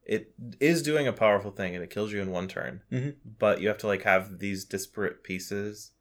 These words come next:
Speaker 1: that don't function that well together. Uh, mana's kinda awkward. It's, mana's awkward to Jeskai Ascendancy.
Speaker 2: Yeah.
Speaker 1: But when you're playing a color's card and a red card, it's fine.
Speaker 2: <laughs> Yes,
Speaker 1: You just have
Speaker 2: it's
Speaker 1: to
Speaker 2: not
Speaker 1: figure
Speaker 2: bad.
Speaker 1: out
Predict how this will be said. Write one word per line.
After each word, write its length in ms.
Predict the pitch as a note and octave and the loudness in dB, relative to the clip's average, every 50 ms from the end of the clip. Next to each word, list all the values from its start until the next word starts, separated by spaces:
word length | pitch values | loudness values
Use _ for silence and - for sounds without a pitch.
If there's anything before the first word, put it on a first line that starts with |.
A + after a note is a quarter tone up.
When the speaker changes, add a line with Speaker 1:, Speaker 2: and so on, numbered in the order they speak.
| _ _ _ _ _ _ _ _ _ | _ _ _ _ _ _ _ _ _
Speaker 1:
that 200 | F#2+ F#2 F#2 - | -4 -4 -2 -2
don't 280 | - G#2+ G2+ G2+ - - _ _ | -2 0 0 0 -2 -6 _ _
function 400 | _ - - D3+ D3 - - E3 D3+ | _ -4 -2 -2 -2 -2 -4 -2 -2
that 140 | D#3 C#3+ - | -2 -2 0
well 180 | C#3+ C#3+ C#3 C#3 | 0 0 0 0
together. 580 | C#3 B2+ B2+ A#2+ A#2 A#2 A#2 A#2 A#2 A#2 A#2 _ _ _ _ _ _ _ _ - | 0 0 2 2 2 2 0 0 -2 -4 -8 _ _ _ _ _ _ _ _ -12
Uh, 120 | - D#2+ - - - - _ | -12 -12 -12 -14 -20 -20 _
mana's 340 | - G#2 G#2 G#2+ G#2 G2 - | -8 -6 -4 -2 -2 -4 -4
kinda 220 | - - G#2 F2+ | -6 -4 -4 -2
awkward. 340 | D2+ F2+ F#2+ F#2+ - G2+ F#2 - | 0 0 0 0 -2 -4 -4 -2
It's, 180 | A2 B2+ B2+ D3 D3 - | -2 -2 -2 -2 -4 -4
mana's 320 | C3 C#3 E3 F#3 F3 C#3+ B2 | -2 4 6 6 8 8 8
awkward 220 | A#2 A2 - G2 | 8 8 6 2
to 80 | F#2 F2 - D#2+ | 0 -2 -2 -6
Jeskai 180 | - - - C2+ | -6 -4 -6 -6
Ascendancy. 480 | - - - - - - - - - - | -6 -6 -8 -8 -8 -12 -12 -14 -10 -6
Speaker 2:
Yeah. 220 | - A#2 G#2+ - - - - | -4 -4 -4 -4 -6 -4 -2
Speaker 1:
But 60 | G2 | 0
when 80 | A2 A#2 | 0 2
you're 80 | A2 | 2
playing 180 | A#2+ A#2+ A2 G2 | 2 4 2 2
a 40 | F#2+ | 2
color's 260 | - G2+ G2 F#2+ - | 2 2 2 2 0
card 180 | - G#2+ G2+ F#2 | -2 -2 -2 -2
and 60 | E2+ | -4
a 40 | E2+ | -6
red 280 | F2 F2+ D#2+ E2 - | -2 -2 -2 -2 -2
card, 240 | - A2 G#2 G2+ G2 | -4 -4 -4 -2 -4
it's 160 | - - - | -6 -10 -14
fine. 500 | - - - F2+ F#2 F2+ F2 G#2+ B2+ C#3 - | -16 -6 -4 -4 -2 -2 -4 -6 -8 -10 -10
Speaker 2:
<laughs> 280 | - - - - - - | -10 -12 -12 -10 -8 -8
Yes, 140 | - - - | -4 0 2
Speaker 1:
You 60 | A2+ | 4
just 120 | A#2+ - - | 4 4 4
have 80 | C#3+ | 4
Speaker 2:
it's 40 | A#2+ | 4
Speaker 1:
to 60 | A#2+ | 4
Speaker 2:
not 80 | G3 F#3+ | 2 2
Speaker 1:
figure 140 | C3 A#2+ A2+ A2 | 2 4 4 6
Speaker 2:
bad. 60 | G#2+ | 4
Speaker 1:
out 180 | G2 - - | 4 2 -4